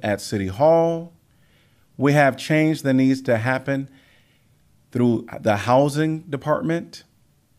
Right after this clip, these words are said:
We have change that needs to happen on the state level, s-, change in the school system,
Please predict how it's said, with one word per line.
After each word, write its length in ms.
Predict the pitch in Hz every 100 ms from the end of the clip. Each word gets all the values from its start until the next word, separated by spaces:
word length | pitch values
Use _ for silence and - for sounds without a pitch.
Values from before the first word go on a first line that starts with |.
| _ _ _
We 120 | - 135
have 220 | 143 127
change 480 | - 160 160 165 139
that 100 | 135
needs 300 | 143 143 -
to 100 | 120
happen 580 | 123 135 135 147 151 147 _ _ _
on 200 | - 131
the 100 | 117
state 380 | 110 - 135 160
level, 500 | 151 151 160 165 170 _ _ _ _ _ _ _
s-, 120 | - - _ -
change 420 | - 180 180 156
in 120 | 156
the 80 | 135
school 420 | - - 160 170
system, 720 | 165 170 165 - 170 156 160